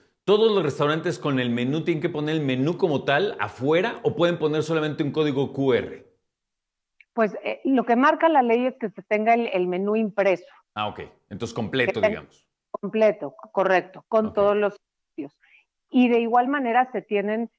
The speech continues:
Speaker 2: eh, digo, tú lo, tú lo sabes, Alfredo, todos somos comensales, hay muchos platillos que son de temporada, eh, muchas, eh, sugerencias, restaurantes que manejan varias sugerencias al mes o al día.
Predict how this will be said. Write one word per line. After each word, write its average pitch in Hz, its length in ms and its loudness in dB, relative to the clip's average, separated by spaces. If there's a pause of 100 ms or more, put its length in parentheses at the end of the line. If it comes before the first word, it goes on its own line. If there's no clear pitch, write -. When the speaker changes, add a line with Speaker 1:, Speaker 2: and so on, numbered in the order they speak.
(140)
Speaker 2:
eh, 180 280 0
digo, 196 340 0
tú 202 140 -2
lo, 202 320 2
tú 185 120 -8
lo 185 120 0
sabes, 220 320 2
Alfredo, 185 420 -2
todos 185 240 -2
somos 185 260 -10
comensales, 190 680 -2 (300)
hay 190 160 4
muchos 208 360 -2
platillos 190 520 -2
que 175 100 -8
son 180 220 -4
de 170 80 -6
temporada, 220 800 4 (360)
eh, 165 640 0
muchas, 190 680 0
eh, 185 320 -2
sugerencias, 220 960 0
restaurantes 175 680 -4
que - 80 -8
manejan 170 420 -6
varias 165 280 -6
sugerencias 165 640 -8
al 160 160 -4
mes 208 360 -2
o 156 120 -4
al 156 160 -2
día. 196 340 -2